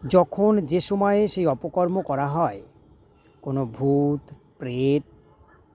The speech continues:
কোনো প্রাণী অথবা কেউ যদি দেখতে না পায়, তাহলে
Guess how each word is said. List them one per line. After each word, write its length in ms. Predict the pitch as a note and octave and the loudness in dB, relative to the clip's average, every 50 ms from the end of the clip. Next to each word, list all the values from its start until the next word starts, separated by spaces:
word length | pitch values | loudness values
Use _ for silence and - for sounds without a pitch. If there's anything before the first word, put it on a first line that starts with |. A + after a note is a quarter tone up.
| - _ _ _ - _ _ _ _ | -20 _ _ _ -20 _ _ _ _
কোনো 200 | - E3+ E3+ D3+ | 0 0 0 0
প্রাণী 600 | - - D#3+ C#3+ C#3 C#3 C#3+ D#3 D#3+ E3 E3+ E3+ F3+ - _ - _ _ _ _ _ _ _ - _ _ _ _ _ _ _ _ - - _ - - _ - - - - - - - - - - - - - - _ _ _ | 0 2 2 2 4 4 2 2 2 0 0 -2 -6 -14 _ -20 _ _ _ _ _ _ _ -20 _ _ _ _ _ _ _ _ -20 -20 _ -20 -20 _ -20 -20 -20 -20 -20 -20 -20 -20 -20 -20 -20 -20 -20 -20 _ _ _
অথবা 480 | A3 G#3+ - - C4 B3 F3+ - A#2+ - - - - - - - - | 0 0 2 4 4 4 2 0 -2 -6 -12 -20 -20 -20 -20 -20 -8
কেউ 220 | - D#3+ E3 F#3 G#3 | -2 0 0 2 2
যদি 200 | G3 A#3+ G#3+ A3+ | 2 0 2 4
দেখতে 300 | G3 G#3+ F#3+ - - G#3+ | 4 4 4 4 -2 -2
না 140 | A3 A3 G#3+ | 0 0 0
পায়, 280 | - D3+ A2+ G#2+ A2+ - - - - - - - - - - - | -2 -4 -6 -6 -10 -14 -20 -20 -20 -20 -20 -20 -20 -20 -14 -8
তাহলে 460 | - B2+ G#2+ - C3+ D3 D3+ A#2 A2 | -6 -6 -4 -4 -4 -4 -4 -4 -8